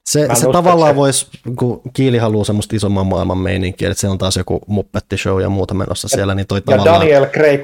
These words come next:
Speaker 2: on mukana tossa noin muistaakseni, mutta tota, siis, niinku, ainakin tuossa showssa, toki pelissä todennäköisesti ei
Speaker 1: Lä-,
Speaker 2: ole,
Speaker 1: lä-,
Speaker 2: mutta
Speaker 1: niin, mut siis lähinnä toi sopii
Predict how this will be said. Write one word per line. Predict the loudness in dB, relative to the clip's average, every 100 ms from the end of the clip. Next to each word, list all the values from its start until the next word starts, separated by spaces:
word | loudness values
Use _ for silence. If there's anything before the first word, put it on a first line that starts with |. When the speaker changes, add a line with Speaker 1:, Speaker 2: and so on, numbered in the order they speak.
| 2
Speaker 2:
on | 4 4 0
mukana | -4 -4 -6 -8 -10
tossa | -14 -10 -10
noin | -10 -10
muistaakseni, | -12 -14 -14 -14 -12 -8 -8
mutta | -10 -10 -6
tota, | -6 -4 -4
siis, | -4 -8
niinku, | -8 -6 -6
ainakin | -6 -6 -8
tuossa | -16 -12
showssa, | 0 0 0 -4 -10 -12 -10
toki | -8 -8
pelissä | -10 -2 0 0 -4
todennäköisesti | -10 -10 -12 -14 -16 -14 -12
ei | -8 -2
Speaker 1:
Lä-, | -2
Speaker 2:
ole, | 0 -2
Speaker 1:
lä-, | -2
Speaker 2:
mutta | -4 -2
Speaker 1:
niin, | 0 -2
mut | -2
siis | -2
lähinnä | 0 0 0
toi | 0 0 -2
sopii | -2 -2 -2 -2 -2